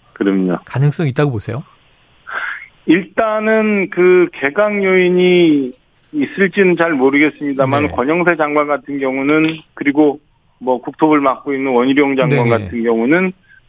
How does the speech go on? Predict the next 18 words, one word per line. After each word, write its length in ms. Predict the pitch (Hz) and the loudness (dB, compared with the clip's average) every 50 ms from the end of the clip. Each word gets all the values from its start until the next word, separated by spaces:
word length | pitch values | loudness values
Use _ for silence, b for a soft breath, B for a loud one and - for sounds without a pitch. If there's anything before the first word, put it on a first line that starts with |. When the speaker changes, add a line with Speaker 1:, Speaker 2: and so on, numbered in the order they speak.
| _ - | _ -12
Speaker 1:
어, 160 | - 226 220 220 _ - | -10 -8 -8 -8 _ -4
참전할 1080 | - - 226 233 226 214 208 190 180 175 156 143 135 123 107 - - - - 202 175 175 - | -2 0 2 2 2 2 2 0 0 0 -4 -4 -6 -8 -12 -14 -12 -6 -4 -4 -4 -6 -6
수 80 | 175 160 | -4 -2
있는 300 | 147 143 139 131 120 120 _ _ _ | 0 0 0 0 -4 -8 _ _ _
Speaker 2:
네네네. 280 | - 160 139 147 160 160 | -8 -4 0 0 2 2
Speaker 1:
가능성은 300 | 151 143 135 147 139 113 | 2 0 0 0 0 0
충분히 280 | 107 104 98 131 135 117 | -2 -4 -4 -2 -2 -2
있다라고 280 | 117 - - 85 - | -2 -2 -4 -4 -2
Speaker 2:
원래 160 | 139 139 143 139 | 0 2 2 2
정치인이시죠. 560 | - 147 139 120 127 165 151 139 127 135 135 127 120 117 117 101 | 2 2 0 0 0 0 0 2 2 4 2 2 0 -2 -2 0
Speaker 1:
보여지고요. 320 | 104 107 113 135 180 208 190 | 0 0 2 2 0 0 0
네. 100 | 113 104 | 0 0
Speaker 2:
네. 200 | 104 107 117 - B B B B B B B B - | 0 -2 -4 -8 B B B B B B B B -6
Speaker 1:
근데 180 | 143 151 156 151 B B B B B B | -2 -2 -2 -2 B B B B B B
한동훈 280 | - 214 214 220 226 220 | -2 0 2 2 2 2
장관 260 | 220 214 208 208 208 | 2 2 2 0 0
같은 280 | 202 196 202 - 196 | -2 -4 -4 -8 -10
경우는 400 | 196 196 196 196 202 208 202 196 | -8 -6 -6 -6 -4 -6 -6 -8